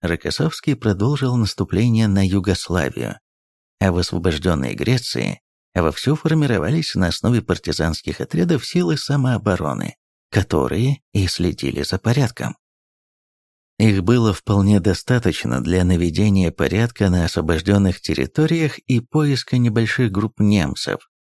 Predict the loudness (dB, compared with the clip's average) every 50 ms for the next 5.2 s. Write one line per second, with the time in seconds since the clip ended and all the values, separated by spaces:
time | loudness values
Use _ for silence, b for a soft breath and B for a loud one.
0 | _ _ -4 -4 -2 0 0 0 2 2 0 0 -2 0 0 2 2 2 0 -2
1 | -2 -2 -2 0 -2 -2 -4 -2 -2 -4 -2 -2 -4 -6 -2 -2 -2 -2 -2 -6
2 | -8 _ -16 -16 -16 _ -8 -6 -2 -2 0 -2 -2 -4 -6 -8 -6 -6 -6 -2
3 | 0 -2 -2 -2 -6 _ _ _ _ _ _ 0 2 2 2 0 0 0 0 0
4 | 2 0 0 0 0 0 0 0 0 0 2 2 2 2 0 -2 -4 -4 -4 -6
5 | -8 -12 -18